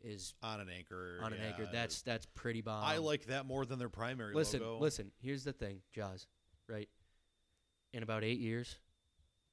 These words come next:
Speaker 1: they're gonna have a new logo. All right? It's not gonna, it's not here forever. It's not here to stay. These things are updating and changing all the time.
Speaker 2: I know.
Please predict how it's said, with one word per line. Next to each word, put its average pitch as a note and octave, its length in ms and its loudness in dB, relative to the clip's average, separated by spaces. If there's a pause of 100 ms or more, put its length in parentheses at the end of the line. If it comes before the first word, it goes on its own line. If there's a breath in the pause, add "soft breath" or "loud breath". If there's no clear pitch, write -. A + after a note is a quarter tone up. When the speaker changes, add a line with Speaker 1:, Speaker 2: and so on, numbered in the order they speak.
(120)
Speaker 1:
they're D#3+ 120 -6
gonna C3+ 120 0
have G#2+ 120 2
a G2+ 40 -2
new G2+ 160 -2
logo. - 280 -12 (1600 loud breath)
All B2+ 60 0
right? C3+ 300 2
It's C3+ 140 -4
not D3 180 2
gonna, A#2+ 200 0 (280 loud breath)
it's D#3+ 160 0
not E3+ 240 4
here D#3 140 6
forever. A#2+ 520 4
It's - 140 -6
not C#3+ 180 4
here C#3+ 140 4
to C3 60 0
stay. G#2+ 420 0
These B2 160 -2
things C#3 260 0
are C3 100 0
updating B2 500 2
and A2 100 0
changing A2+ 320 0
all G#2 140 0
the G2+ 100 0
time. A2 280 -2 (240)
Speaker 2:
I D#3 140 -8
know. E2+ 440 -10